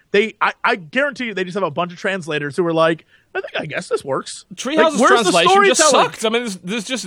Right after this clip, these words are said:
Speaker 2: there's no other way around it, as far as I'm concerned. You know, if you're okay, I, I'm only okay with it because I'm skipping most of the shit. I don't care. I'm in Fire Emblem for the battles, for the gearing, and the leveling up, and I'm having a blast doing all those things. It is,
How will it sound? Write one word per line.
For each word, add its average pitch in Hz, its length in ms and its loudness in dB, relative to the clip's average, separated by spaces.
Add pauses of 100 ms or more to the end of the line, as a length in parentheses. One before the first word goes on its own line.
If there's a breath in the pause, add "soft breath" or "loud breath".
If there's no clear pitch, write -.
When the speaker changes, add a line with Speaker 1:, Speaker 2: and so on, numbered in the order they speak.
(160)
Speaker 2:
there's 240 160 -4
no 320 200 2
other 254 140 2
way 214 320 2
around 220 540 0
it, - 420 -8
as 151 140 -6
far 180 240 2
as 147 100 -2
I'm 151 160 2
concerned. 123 480 -6
You 190 100 -2
know, 185 120 2 (100)
if 202 160 -6
you're 294 280 4
okay, 185 200 -10 (420 soft breath)
I, 294 400 2
I'm 269 220 2
only 262 320 0
okay 214 300 0
with 285 120 -6
it 277 100 -2
because 208 260 -2
I'm 175 100 2
skipping 185 480 -6
most 131 240 -4
of 113 60 -18
the 104 80 -12
shit. - 440 -12
I 220 120 0
don't 277 160 -2
care. 208 320 -2 (340)
I'm 196 160 2
in 277 80 0
Fire 233 300 4
Emblem 214 180 -2
for 156 140 -8
the 131 80 -8
battles, 214 400 0
for 156 100 -12
the 135 60 -8
gearing, 185 320 -2
and 151 100 -4
the 143 60 -2
leveling 165 340 -2
up, 120 240 -2
and 139 140 -2
I'm 135 60 -6
having 151 260 0
a 143 160 0
blast 127 720 -2
doing 135 240 -6
all 123 80 -4
those 120 160 -8
things. 98 260 -10 (320 soft breath)
It 147 140 -4
is, 139 200 -4